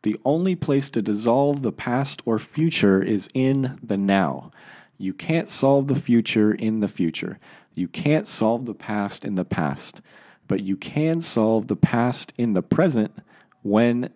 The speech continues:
the present time is now. And, and I know that's such a trippy concept, but,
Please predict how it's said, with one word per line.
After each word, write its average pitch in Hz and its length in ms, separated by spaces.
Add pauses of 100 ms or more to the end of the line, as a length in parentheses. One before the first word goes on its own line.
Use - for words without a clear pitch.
(120)
the 104 100
present - 420
time 104 480
is 98 460
now. 95 540 (680)
And, 101 400
and 117 260
I 107 140
know 135 560
that's 117 200
such - 360
a 101 80
trippy 139 720
concept, 110 680 (640)
but, 107 360